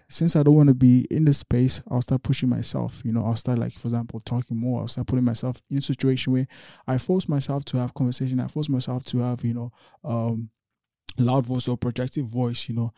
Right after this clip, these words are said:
So I use those critiques or those down moments to help me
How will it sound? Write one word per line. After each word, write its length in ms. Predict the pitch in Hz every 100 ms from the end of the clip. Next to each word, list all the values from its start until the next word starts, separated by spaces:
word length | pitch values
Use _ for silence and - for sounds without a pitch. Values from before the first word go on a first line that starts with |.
| - _
So 160 | - 151
I 120 | 143
use 400 | 151 143 190 165
those 440 | 151 147 147 -
critiques 600 | - 143 - - 147 135 -
or 100 | 123
those 580 | 120 139 143 139 135 - -
down 280 | 131 156
moments 440 | 143 131 123 131 - - _ _
to 160 | - 127
help 340 | 110 139 139
me 300 | 139 135 147